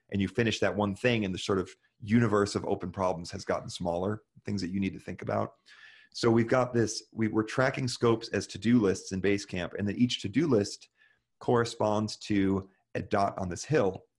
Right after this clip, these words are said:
And the team can just drag these dots to show, "I've just cracked this thing open and I've barely looked under the hood. I've started to figure out my approach, you know, a little bit up,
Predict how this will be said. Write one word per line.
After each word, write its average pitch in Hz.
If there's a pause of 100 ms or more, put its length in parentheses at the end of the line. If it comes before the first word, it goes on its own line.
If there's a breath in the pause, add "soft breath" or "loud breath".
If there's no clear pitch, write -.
(140)
And 107
the 101
team 139
can 113
just 98
drag 107
these 101
dots 101
to 104
show, 104 (380 loud breath)
"I've 104
just 127
cracked 123
this 123
thing 104
open 113
and 95
I've 92
barely 110
looked 107
under 98
the 95
hood. 131 (400 soft breath)
I've 104
started 117
to 107
figure 104
out 95
my 92
approach, 135
you 117
know, 110
a -
little 110
bit 110
up, -